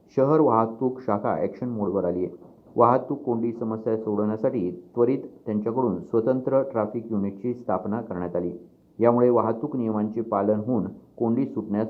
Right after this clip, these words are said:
मदत होईल, अशी शक्यता व्यक्त केली जाते. शहरातील द्वारका सर्कल येथील वाहतूक कोंडी सोडवण्यासाठी पोलीस प्रशासनाकडून विविध उपाययोजना केल्या जात आहे.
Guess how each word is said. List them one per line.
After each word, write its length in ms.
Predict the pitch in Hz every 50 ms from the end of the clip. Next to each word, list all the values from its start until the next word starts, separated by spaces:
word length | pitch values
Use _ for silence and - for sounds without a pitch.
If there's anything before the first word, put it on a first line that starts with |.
| - -
मदत 280 | 104 92 98 92 92
होईल, 240 | 101 98 92 90 87 - -
अशी 240 | - 101 - - 104
शक्यता 520 | 104 - 107 - - 139 120 107 78 80 - - -
व्यक्त 200 | 107 104 104 - 104 98
केली 140 | 95 87 87
जाते. 300 | 87 90 85 90 92 82 - - - - _ _ _ _
शहरातील 420 | - 110 110 110 110 107 110 120 107
द्वारका 380 | 104 104 101 101 104 107 120
सर्कल 380 | 117 - 123 113 113 - 123 117
येथील 300 | 110 107 107 117 120 120
वाहतूक 460 | 117 107 95 107 110 - - 127 -
कोंडी 260 | - 117 110 107 110
सोडवण्यासाठी 840 | 107 110 110 104 98 101 104 107 110 - 127 113 110 90 85 - - - - _ _ -
पोलीस 280 | 127 135 147 165 160 -
प्रशासनाकडून 720 | 127 127 127 135 127 - 147 135 135 131 135 123 110 92
विविध 280 | 92 104 113 113 120 123 127 123 127 - -
उपाययोजना 460 | 98 - 113 101 101 98 98 107 120
केल्या 240 | - - 98 92 90
जात 160 | 87 87 85 92
आहे. 180 | 90 98 -